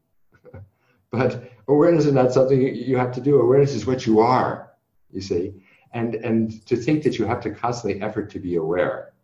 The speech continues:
uh, to, you know, is, is very misleading and can lead you very much away from your natural state,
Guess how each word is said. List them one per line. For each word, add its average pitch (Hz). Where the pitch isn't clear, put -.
uh, 92
to, 98
you 104
know, -
is, 98
is 107
very 113
misleading 101
and 98
can 98
lead 101
you 98
very 101
much 95
away 101
from 80
your 90
natural 90
state, -